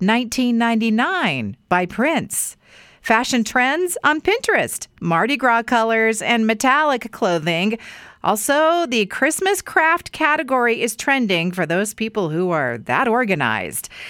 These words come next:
Easter cookie recipes, those are showing up on TikTok, along with all these recipes for caviar. Snickers Company bringing back the Rockin' Nut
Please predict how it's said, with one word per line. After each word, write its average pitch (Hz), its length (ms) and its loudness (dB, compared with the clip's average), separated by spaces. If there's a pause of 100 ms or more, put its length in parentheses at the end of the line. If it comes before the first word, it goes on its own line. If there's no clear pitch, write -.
(120)
Easter 302 400 0
cookie 453 380 0
recipes, 202 720 0 (240)
those 359 500 2
are 202 180 2
showing 175 460 0
up 139 300 2 (240)
on 160 220 2
TikTok, 156 680 0
along 226 440 2
with 208 200 2
all 254 160 2
these 370 260 -2
recipes 277 560 0
for 196 120 0
caviar. 175 920 -2 (440)
Snickers 330 440 0
Company 370 500 0 (120)
bringing 220 460 2
back 233 340 2
the 226 220 0
Rockin' 175 560 0
Nut 240 200 2